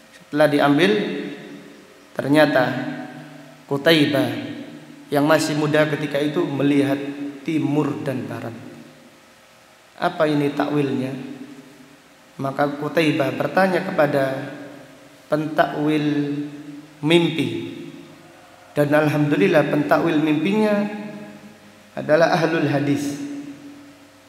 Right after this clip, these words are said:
Dia berkata, "Ya ghulam, alaika bil hadis, fa innahu yablughuka al masyriqa wal maghrib."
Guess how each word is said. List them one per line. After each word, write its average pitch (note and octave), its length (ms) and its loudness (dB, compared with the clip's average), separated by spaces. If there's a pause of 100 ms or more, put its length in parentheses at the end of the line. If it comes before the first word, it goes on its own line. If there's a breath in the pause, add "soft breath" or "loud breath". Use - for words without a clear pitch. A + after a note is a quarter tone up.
(440)
Dia D3+ 160 4
berkata, D3 480 2
"Ya C#3+ 240 4
ghulam, B2+ 480 -4 (960)
alaika D3+ 480 2
bil C#3 240 -2
hadis, - 560 -6 (1200)
fa - 80 -2
innahu C3 560 -2 (1040)
yablughuka D3 880 2 (1040)
al C3 160 -4
masyriqa F#3 640 2
wal D#3 240 6
maghrib." - 320 2